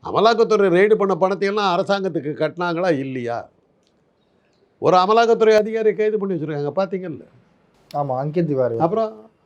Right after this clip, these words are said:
Speaker 1: அந்த அமலாக்கத்துறை ரொம்ப யோக்கியமா இருக்குதுன்னு அர்த்தமா? தேர்ந்தெடுத்தவன் பாருங்க, நக்க மாட்டானா?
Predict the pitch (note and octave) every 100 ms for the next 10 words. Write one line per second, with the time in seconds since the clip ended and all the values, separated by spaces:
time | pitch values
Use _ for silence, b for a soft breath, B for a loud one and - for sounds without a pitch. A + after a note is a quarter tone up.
0 | F3 F3 - D#3 F3+ E3+ F#3+ F3 E3 D3
1 | C#3+ D3+ C#3+ D#3 C#3+ B2 F#2+ F2+ E2 E2
2 | F2 - - - C3 C3 _ _ _ _
3 | _ _ _ _ _ _ _ _ _ _
4 | _ A2+ D3 G3 F#3 F#3 F#3 E3+ E3+ D#3+
5 | C3+ A#2+ C#3 G#2+ E2 D#2 D#2+ G3